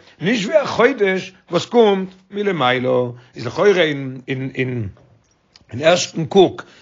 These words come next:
ווי מען לערנט דאס אפ אין, אין, אין, אויף א, אויף א פשוטן אופן, זעט מען, אז נישט נאר דאס ריה מיט דער חודש יום השחר, אזוי ווי זיך נאר אזוי אין סתר, עס איז גאר אפרים, איינער פון דעם אנדערן. א חודש ווייס אויף דעם ענין, פון דעם ענין פון,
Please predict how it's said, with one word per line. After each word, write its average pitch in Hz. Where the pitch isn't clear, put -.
ווי 101
מען 123
לערנט 180
דאס 143
אפ 185
אין, 131
אין, 127
אין, 127
אויף 123
א, 120
אויף 120
א 131
פשוטן 170
אופן, 175
זעט 185
מען, 170
אז 135
נישט 180
נאר 160
דאס 135
ריה 170
מיט 160
דער 151
חודש 151
יום 147
השחר, 131
אזוי 127
ווי 139
זיך 165
נאר 139
אזוי 170
אין 180
סתר, -
עס -
איז 151
גאר 170
אפרים, 190
איינער 190
פון 180
דעם 196
אנדערן. 180
א -
חודש 180
ווייס 175
אויף 165
דעם 165
ענין, 156
פון 180
דעם 160
ענין 165
פון, 147